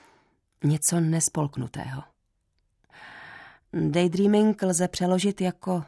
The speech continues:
sen ve skutečnosti, nebo jako sen s otevřenýma očima, sen při vědomí. „Při vědomí, vždyť to říkám,“ potvrzuje matka Olha Fedorivna. „To nejsou žádné halucinace, nebo tak, chraň pán Bůh.“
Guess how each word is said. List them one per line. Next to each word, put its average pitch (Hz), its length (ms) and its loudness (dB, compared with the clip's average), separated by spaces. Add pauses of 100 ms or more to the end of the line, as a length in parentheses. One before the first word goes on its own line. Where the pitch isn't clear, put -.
sen 190 340 2
ve 220 80 -4
skutečnosti, 156 800 -4 (680)
nebo 143 180 -4
jako 147 540 -6 (520)
sen 165 420 2
s - 160 -4
otevřenýma 156 680 -2
očima, 180 440 -4 (340)
sen 135 380 2
při - 160 2
vědomí. 147 520 0 (1200)
„Při - 180 -4
vědomí, 180 520 6
vždyť 156 200 0
to 196 100 -2
říkám,“ 151 640 0
potvrzuje 135 520 -2
matka 139 480 -2
Olha 139 300 -2
Fedorivna. 120 600 -12 (800)
„To 147 160 2
nejsou 151 400 4
žádné 147 420 2
halucinace, 147 880 0
nebo 131 220 -4
tak, 135 280 -6
chraň 135 280 -2
pán 147 220 2
Bůh.“ - 380 -8